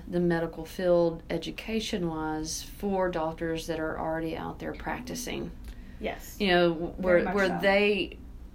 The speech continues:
Speaker 1: s-, still don't really even know how to,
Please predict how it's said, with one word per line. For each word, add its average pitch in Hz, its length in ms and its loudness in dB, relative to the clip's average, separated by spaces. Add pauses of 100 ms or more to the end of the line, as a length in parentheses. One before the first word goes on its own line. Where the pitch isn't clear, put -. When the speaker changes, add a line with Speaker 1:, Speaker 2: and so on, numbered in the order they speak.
(220)
Speaker 1:
s-, - 240 -6 (220)
still 170 400 2
don't 170 240 2
really 165 400 2
even 160 300 -4
know 156 560 -2
how 160 460 2
to, 151 540 -2